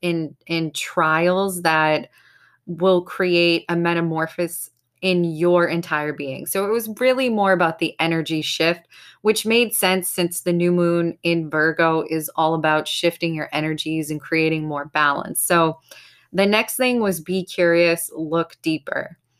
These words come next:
So look beyond the natural world for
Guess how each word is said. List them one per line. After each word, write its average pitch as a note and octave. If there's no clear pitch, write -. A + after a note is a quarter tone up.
So A#3+
look B3
beyond C4+
the A3+
natural F#3
world D#3+
for D#3+